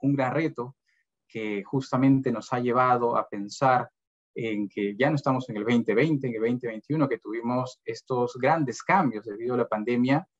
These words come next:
y se han implementado nuevas maneras de desarrollar el programa cesigra,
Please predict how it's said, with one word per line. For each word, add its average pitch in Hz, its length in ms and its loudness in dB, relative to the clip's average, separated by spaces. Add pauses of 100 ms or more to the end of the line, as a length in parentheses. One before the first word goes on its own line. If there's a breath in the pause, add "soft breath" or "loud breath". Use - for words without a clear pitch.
(160)
y 151 120 -6
se 190 120 -6
han 220 120 0
implementado 139 1040 4
nuevas 143 380 0
maneras 135 420 -2
de 104 80 -6
desarrollar 110 440 0
el 117 80 0
programa 107 320 0
cesigra, - 460 -12